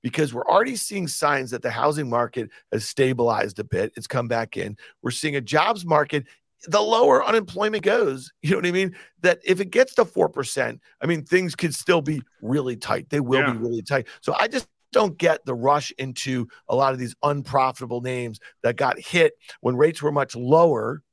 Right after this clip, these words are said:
Speaker 1: okay? But just the indication that the Fed was gonna raise. Now the rates are higher. The only scenario, and you've said this a lot of late, that rates come down precipitously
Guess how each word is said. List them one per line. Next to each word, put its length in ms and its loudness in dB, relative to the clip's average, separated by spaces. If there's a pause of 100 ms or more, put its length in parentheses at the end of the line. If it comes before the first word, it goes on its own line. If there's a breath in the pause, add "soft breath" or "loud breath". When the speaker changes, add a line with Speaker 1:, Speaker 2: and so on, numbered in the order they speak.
Speaker 1:
okay? 400 0 (280 loud breath)
But 160 4
just 260 0
the 140 0 (120)
indication 540 -2
that 120 -4
the 80 -4
Fed 220 0
was 160 -8
gonna 140 -4
raise. 200 0 (300 soft breath)
Now 240 2
the 120 4
rates 260 -2
are 100 2
higher. 500 2 (360 loud breath)
The 220 2
only 300 6
scenario, 420 2
and 80 -6
you've 160 -4
said 260 -2
this 140 -4
a 80 -2
lot 400 2 (120)
of 120 -4
late, 300 -4 (280 soft breath)
that 160 -2
rates 240 2
come 160 -2
down 200 2
precipitously 720 -2